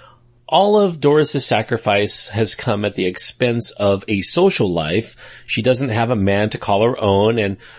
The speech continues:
her inexperience and naivety is what propels Doris on this quixotic quest to steal the heart of a man who is more than likely beyond her grasp.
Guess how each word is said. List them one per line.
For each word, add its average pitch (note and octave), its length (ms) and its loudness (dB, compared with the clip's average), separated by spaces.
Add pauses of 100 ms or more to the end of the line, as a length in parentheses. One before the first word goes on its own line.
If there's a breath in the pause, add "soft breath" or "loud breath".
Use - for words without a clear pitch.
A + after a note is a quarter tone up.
(140)
her E3 160 -2
inexperience F#3+ 640 0
and C3 180 0
naivety A#2 800 -2 (400 loud breath)
is D3+ 120 2
what D#3+ 200 0
propels G3+ 640 0
Doris A2+ 540 2
on G#2+ 180 0
this G2+ 180 0
quixotic - 680 -2
quest G#2+ 500 -2
to G#2+ 100 -4
steal F#3+ 440 2
the D#3 100 -2
heart A2 300 2
of G2+ 100 -4
a F#2 60 0
man A2 560 0
who B2 500 2
is C#3+ 320 0
more E3 240 4
than D#3+ 180 0
likely G#2 400 0
beyond G2+ 400 -2
her G#2 140 -2
grasp. A#2+ 680 -2